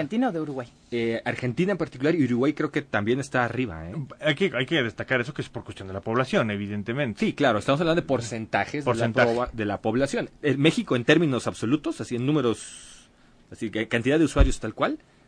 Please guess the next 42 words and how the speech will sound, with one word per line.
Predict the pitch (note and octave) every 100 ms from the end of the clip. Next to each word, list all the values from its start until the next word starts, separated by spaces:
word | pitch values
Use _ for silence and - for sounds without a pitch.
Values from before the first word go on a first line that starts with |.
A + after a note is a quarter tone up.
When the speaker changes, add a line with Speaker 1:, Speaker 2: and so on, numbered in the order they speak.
| _ -
Speaker 2:
creo | B2+
que | -
es | C3
superior | A#2+ B2+ A2+
a | G#2
ambos. | G2 F#2 - -
Speaker 3:
A, | D3+ D3
a | D3
nosotros, | C#3+ C3 - C#4 F#3+
a, | D3 B2 A#2 G2
a, |
en | A2+ A2+ A#2
las | A2+
últimas | C#3+ F3 C#3
estadísticas | - A#2+ - E3 F3
andamos | C#3 B2+ B2+
por | B2
ahí | A#2
de | B2
veintiséis | A2+ G#2 G2+ G2+ - - C3+ B2+ B2
millones | C3+ A2 A#2 A#2 A2+ A2+ G#2+
de | G#2+ G2+
usuarios | F#2+ - G#2+ A2 G2+
de | -
internet, | G2+ F#2+ G2+ A#2+ C#3+ -
Speaker 2:
Ujú. | B2+ G#2+ C3 -
Speaker 3:
que | - G2
pues, | A2 F#2 G2 F#2+
digo, | G2 G#2+ A#2+ A2 F#2 F#2 G2 G#2 G#2+ G#2+ A#2 B2+ -
pesos | A#2+ C3+
más, | B2 A2+
pesos | C3+ C3 D#3
menos, | C3+ D#3+
pero | - B2
es | B2 -
casi, | C3 C3+
casi | B2+ C#3
un |
cuarto | A#2 A#2+ -
de | A#2
la | G2+
población. | G#2 G2+ G2+ G3